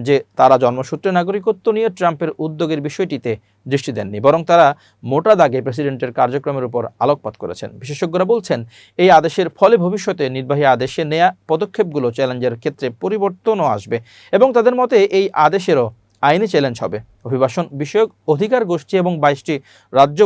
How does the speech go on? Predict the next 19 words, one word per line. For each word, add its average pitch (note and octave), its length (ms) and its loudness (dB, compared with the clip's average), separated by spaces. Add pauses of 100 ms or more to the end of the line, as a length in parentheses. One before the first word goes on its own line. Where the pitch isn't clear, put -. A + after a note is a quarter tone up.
বর্তমান D3+ 300 0
প্রেসিডেন্ট C3 420 -6
হিসেবে C#3+ 240 -2 (100)
দায়িত্ব C3 240 -2 (100)
নেয়ার A#2+ 200 -2 (100)
প্রথম C#3+ 260 -4 (100)
দিনে A#2+ 160 -4 (100)
ট্রাম্প B2+ 200 0 (100)
যেসব B2+ 200 -4 (100)
নির্বাহী C3 360 -4
আদেশে C3 280 -6 (380)
স্বাক্ষর F#3+ 420 2
করেছেন G#3+ 300 2 (100)
তার D#3+ 160 0
বিরুদ্ধে F3+ 320 -4 (100)
মামলা C3+ 240 0
করেছিল। - 280 -12 (440)
মেরিল্যান্ড, G#3 480 4 (140)
ম্যাসাচুসেটস, F#3 580 0